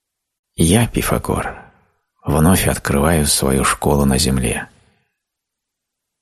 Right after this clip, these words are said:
Здесь и сейчас, и с вашей помощью, мои друзья, всему положено начало. Хотел бы я привлечь внимание молодежи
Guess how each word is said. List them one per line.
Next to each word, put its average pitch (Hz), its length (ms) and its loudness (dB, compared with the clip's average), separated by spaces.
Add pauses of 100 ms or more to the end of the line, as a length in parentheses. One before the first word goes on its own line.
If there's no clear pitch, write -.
(120)
Здесь 69 380 0
и - 20 0
сейчас, 80 600 0
и - 20 2
с - 140 0
вашей 67 280 0
помощью, - 560 0
мои 55 200 0
друзья, - 500 -4 (640)
всему 82 380 2
положено 71 500 2
начало. 65 600 -2 (1400)
Хотел - 420 2
бы 107 100 2
я 98 140 4
привлечь 85 540 0
внимание 101 400 4
молодежи 76 680 0